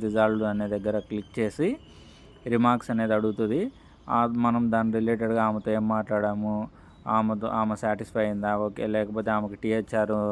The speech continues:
మనం డిస్ట్రిబ్యూట్ చేసామా, ఏదైతే మనం దానికి సొల్యూషన్ ఐడెంటిఫై చేసామో అది ఐడెంటి-, ఆ, అక్కడ టైప్ చేసి "Issue resolved,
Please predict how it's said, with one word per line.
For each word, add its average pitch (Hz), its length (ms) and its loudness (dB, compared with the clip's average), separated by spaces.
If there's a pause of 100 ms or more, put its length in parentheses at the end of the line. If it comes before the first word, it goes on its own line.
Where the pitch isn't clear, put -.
(280)
మనం 104 300 -2
డిస్ట్రిబ్యూట్ 107 460 -4
చేసామా, 107 340 -4
ఏదైతే 113 460 0
మనం 113 340 0
దానికి 107 240 -2
సొల్యూషన్ 113 440 -2
ఐడెంటిఫై 110 420 0
చేసామో 110 500 -2 (600)
అది 110 120 4
ఐడెంటి-, 113 420 6
ఆ, 107 340 2
అక్కడ 110 260 6
టైప్ 110 380 4
చేసి 180 380 2 (480)
"Issue 120 280 2
resolved, 113 500 6